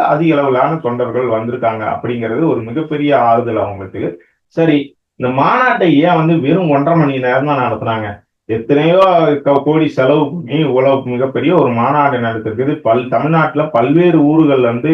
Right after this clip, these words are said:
மாநாட்டுக்காண்டி வந்திருக்காங்க. ஒரு சில இவங்க பாத்தீங்கன்னா கிட்டத்தட்ட ஒரு எட்டு மணி நேரம், பத்து மணி நேரம் டிராவல் பண்ணி எல்லாம் வந்து மாநாட்டுக்கு வந்திருக்காங்க. அதாவது சென்னையில இருந்து மதுரைக்கு போறாங்க அப்படின்னா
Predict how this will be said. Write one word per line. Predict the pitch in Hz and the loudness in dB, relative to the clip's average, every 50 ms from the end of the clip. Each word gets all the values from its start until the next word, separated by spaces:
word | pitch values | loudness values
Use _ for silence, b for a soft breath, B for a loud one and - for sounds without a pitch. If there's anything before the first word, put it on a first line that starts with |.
| 151 131 110 104 | 2 2 0 -2
மாநாட்டுக்காண்டி | 110 113 123 131 135 135 127 117 113 120 123 127 127 | -2 -2 -2 -2 -2 -2 -2 -2 -4 -4 -4 -2 -4
வந்திருக்காங்க. | 120 113 110 107 107 107 101 101 113 131 170 170 - b b b b b b b | -4 -4 -4 -4 -4 -4 -4 -4 -2 -4 -4 -4 -8 b b b b b b b
ஒரு | 117 139 165 180 | 0 2 2 2
சில | 165 - 180 175 165 156 147 139 131 127 123 123 123 | 2 2 2 2 4 4 4 4 4 4 4 4 2
இவங்க | 123 123 139 156 156 143 | 2 2 0 0 0 2
பாத்தீங்கன்னா | 135 131 127 127 123 123 165 175 | 0 0 0 -2 -2 -2 -2 0
கிட்டத்தட்ட | 165 143 127 127 139 139 180 160 | 0 0 0 -2 0 0 2 2
ஒரு | 139 135 120 117 | 2 2 0 0
எட்டு | 120 117 - 165 | -2 0 0 0
மணி | 156 147 139 131 131 | 0 2 0 0 0
நேரம், | 131 139 143 143 | 0 0 0 0
பத்து | - - 127 - 196 | 0 -2 0 0 2
மணி | 196 190 185 175 | 2 2 2 2
நேரம் | 175 175 175 175 175 165 156 147 139 - | 2 2 2 2 2 2 2 0 0 0
டிராவல் | 143 143 147 151 160 156 147 135 | 0 0 2 2 2 2 0 0
பண்ணி | 135 131 131 | -2 -4 -2
எல்லாம் | 131 131 151 170 160 | -2 0 0 2 2
வந்து | 139 131 131 147 190 226 196 160 143 131 | 2 0 0 0 2 2 2 0 0 0
மாநாட்டுக்கு | 131 139 143 143 135 135 120 117 | 0 0 2 2 0 0 -2 -2
வந்திருக்காங்க. | 117 113 110 113 135 135 - - - | -2 -2 -2 -2 -2 -2 -2 0 0
அதாவது | 147 139 131 127 131 127 113 - - - _ _ _ _ - | 0 2 2 2 2 0 0 -2 -6 -12 _ _ _ _ -2
சென்னையில | 143 143 151 151 147 147 143 | 0 2 2 4 4 4 4
இருந்து | 143 165 175 165 156 | 4 4 4 4 4
மதுரைக்கு | 143 143 147 160 160 156 139 147 139 135 123 - - 131 135 - | 4 2 2 2 2 2 2 0 2 2 2 2 2 2 2 2
போறாங்க | 143 147 147 143 143 131 131 131 | 2 4 4 4 2 0 0 0
அப்படின்னா | 117 - - - - _ - - 156 | -2 -2 -4 -6 -14 _ -4 -2 -2